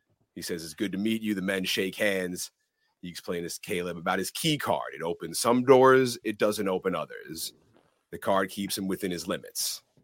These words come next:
He goes, "Try this one." Caleb puts up his pass. It turns blue. And he goes, "I guess th-,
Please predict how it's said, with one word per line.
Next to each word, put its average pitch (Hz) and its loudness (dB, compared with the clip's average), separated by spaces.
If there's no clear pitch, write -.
He 73 -12
goes, 71 -10
"Try 90 0
this 160 6
one." 62 -10
Caleb 73 -8
puts 90 -4
up 90 -4
his 92 -10
pass. 156 6
It 98 -10
turns 104 -2
blue. 139 8
And 78 -8
he 78 -6
goes, 73 -8
"I 69 -20
guess 67 -14
th-, 82 -14